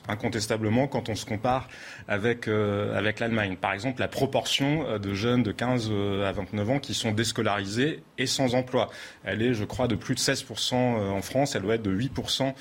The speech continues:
euh, en Allemagne. Le pourcentage de dépenses publiques dans le P I B, même chose, il y a une proportion énorme. En Allemagne, une entreprise, quand elle gère l'administration, ça lui prend en gros trois virgule sept pour cent de son temps de travail.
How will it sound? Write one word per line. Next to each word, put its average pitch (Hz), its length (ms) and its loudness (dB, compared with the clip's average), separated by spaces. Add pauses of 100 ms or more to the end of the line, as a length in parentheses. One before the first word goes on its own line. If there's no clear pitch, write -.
(300)
euh, 104 260 -2
en 104 160 2
Allemagne. 120 320 2
Le 98 200 -6
pourcentage 120 640 -2
de 104 80 -4
dépenses 127 400 -2
publiques 127 380 -2
dans 98 140 0
le 98 80 0
P 107 160 -2
I 104 140 0
B, 147 220 2
même 104 200 2
chose, 143 340 0
il 107 40 -2
y - 20 -2
a 95 40 -2
une 98 100 -2
proportion - 580 -4 (240)
énorme. 131 420 2
En 110 160 2
Allemagne, 127 460 0
une 107 140 0
entreprise, 120 560 -2
quand 110 200 -2
elle 113 120 0
gère 120 360 0 (100)
l'administration, 107 880 -2
ça 107 140 -2
lui 98 140 -6
prend 143 340 -2
en 101 120 0
gros 117 200 2
trois 143 220 -4
virgule 104 240 -2
sept 170 240 -2
pour - 100 -14
cent 135 160 2
de 135 80 2
son 117 140 -4
temps 117 100 2
de 107 60 0
travail. 120 420 0